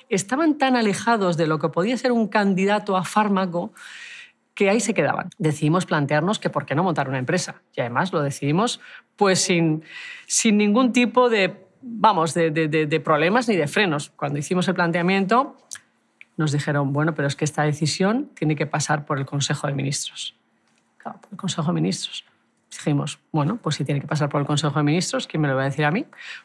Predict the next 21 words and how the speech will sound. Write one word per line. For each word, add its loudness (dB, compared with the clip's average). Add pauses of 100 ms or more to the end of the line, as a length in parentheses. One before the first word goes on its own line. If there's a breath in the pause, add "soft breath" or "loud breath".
(120)
Pues 2
que 0
pase -6
por 0
el -4
Consejo -2
de 0
Ministros". -2 (340 loud breath)
Pero, 2
claro, 0
nunca 4
se -2
había 2
instalado 2
una 2
empresa 0
privada 0
en 2
un 2
centro -2
público. -2